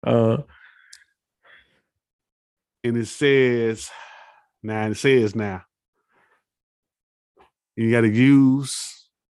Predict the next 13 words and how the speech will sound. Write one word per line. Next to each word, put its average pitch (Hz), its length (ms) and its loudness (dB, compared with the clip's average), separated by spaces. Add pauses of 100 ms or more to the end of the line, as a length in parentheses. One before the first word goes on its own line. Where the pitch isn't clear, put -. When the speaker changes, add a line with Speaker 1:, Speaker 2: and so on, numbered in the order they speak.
(540)
Speaker 2:
Shiki's 139 480 -4
voice, 110 580 -6
the - 120 -14
Iron 117 240 0
Sheik. 110 400 -2 (220)
Speaker 1:
Sh-, - 180 0
Shiki 120 180 2
baby. 117 540 4 (2500)
Speaker 2:
And 117 160 -2
it 117 100 0
goes 120 260 0
like 113 200 -4
this. - 280 -10